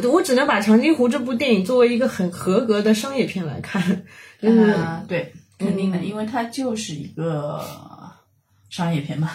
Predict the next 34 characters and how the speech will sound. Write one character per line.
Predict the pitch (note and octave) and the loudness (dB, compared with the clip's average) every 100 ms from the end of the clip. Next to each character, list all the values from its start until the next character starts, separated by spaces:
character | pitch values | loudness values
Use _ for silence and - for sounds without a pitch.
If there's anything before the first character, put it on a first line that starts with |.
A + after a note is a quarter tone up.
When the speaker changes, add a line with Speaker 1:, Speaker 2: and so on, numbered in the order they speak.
| F#3 | 4
Speaker 1:
<laughs> | A3 | 4
对， | A3 A#3 G#3 | 6 4 2
因 | D4+ | -2
为 | E4+ D#4+ | -4 -2
你 | |
想 | E4+ G#3 | 0 0
啊， | G#3 A3 A3 _ _ - | 2 0 -2 _ _ -6
精 | - A4 | 0 0
彩 | C4+ | 2
是 | A3 | 2
挺 | A#3 G3 | 4 4
精 | G#3+ | 6
彩 | A3 | 4
啊， | - F3+ | 2 -2
比 | F#3+ | 2
如 | G#3+ | 2
说 | A3+ | 2
全 | - G#3 | 0 2
场 | B3+ D#3+ | 2 -2
的 | E3+ | -4
哒 | F#3+ | -6
哒 | F3+ D3+ | -8 -8
哒 | E3 | -8
哒， | D#3 | -8
突 | E3 G#3 | -2 -2
突 | G3 | 0
突 | G3+ | 0
突， | F#3+ G3 | 0 2
你 | G#3+ | 2
也 | A3 | 4
去 | A3 | 2
看 | G#3+ C4 | 0 2
的 | G#3 | 2
嘛。 | F#3 F#3 | 2 -2